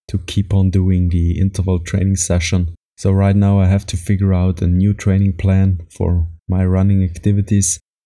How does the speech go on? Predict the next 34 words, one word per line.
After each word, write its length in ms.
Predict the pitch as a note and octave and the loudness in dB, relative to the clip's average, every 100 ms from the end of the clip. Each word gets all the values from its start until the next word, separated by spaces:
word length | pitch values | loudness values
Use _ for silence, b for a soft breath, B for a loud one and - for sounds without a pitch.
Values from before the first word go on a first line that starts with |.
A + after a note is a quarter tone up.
| - | -6
So 140 | G2 | -2
the 120 | F#2 | 0
next 280 | F#2 F#2+ - | 0 0 -2
few 220 | - F#2+ | -2 0
days 320 | F2+ F#2 F#2+ | 0 0 0
will 240 | G2 F2+ F#2 | -2 0 0
be 400 | F#2 F2+ F2+ E2 | 0 0 0 -2
running 440 | F#2+ F#2 F#2+ F#2 F2+ | -2 0 2 0 0
very 260 | F#2+ G2 | 0 0
slowly 540 | F#2+ G2+ G2 G2 G2+ G2 | 0 0 2 2 0 0
to 160 | - | -2
get 180 | F#2 F#2 | -2 0
my 160 | F#2+ F2+ | 0 0
legs 380 | F2+ F2+ - | 0 -2 -4
used 320 | F#2 G2 - - | -2 -2 -4 -2
to 80 | |
this 180 | F#2 F#2+ | -2 -2
kind 240 | - F#2+ F#2+ | 0 0 0
of 160 | - | 0
movement, 500 | G2+ G2+ G2+ G#2+ G#2+ - _ | 0 2 2 0 -2 -8 _
as 240 | - F2+ E2+ | -2 -2 0
due 220 | F#2+ G#2 | -2 -2
to 180 | - G2 | -2 -2
the 80 | F#2 | 0
biking, 640 | F2+ F2+ F2 G2 F2+ E2+ - | 0 -2 0 0 0 -2 -2
my 160 | F#2 | 0
legs 320 | F#2 F#2 F#2+ - | 2 0 -2 -2
are 140 | F2+ | -2
pretty 680 | E2 - - G#2+ G2+ F#2 E2 E2 - | -4 -8 -4 0 2 2 0 -4 -10
sensitive 680 | - F#2+ F#2+ F#2+ - F#2+ - | -2 0 0 0 -2 -2 -4
to 360 | - F2+ E2+ E2+ - | -4 -2 0 -2 0
any 180 | F#2+ F#2+ | 0 0
other 200 | F#2 F#2 | 0 2
movement 800 | F#2 F#2 F#2 E2 F#2 F2 E2+ - | 2 2 0 0 0 0 -2 -8